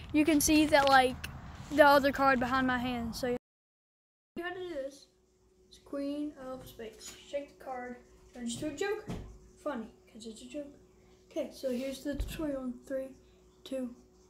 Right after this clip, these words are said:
one. Okay, how to do this is,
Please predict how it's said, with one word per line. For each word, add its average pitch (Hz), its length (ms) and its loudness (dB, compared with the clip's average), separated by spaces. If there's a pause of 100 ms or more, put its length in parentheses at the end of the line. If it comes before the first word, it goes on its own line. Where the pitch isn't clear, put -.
(180)
one. 240 300 -4 (1000)
Okay, 262 260 -10
how 254 100 -10
to 320 180 -8
do 254 160 -14
this 339 340 -12 (1160)
is, 262 420 -6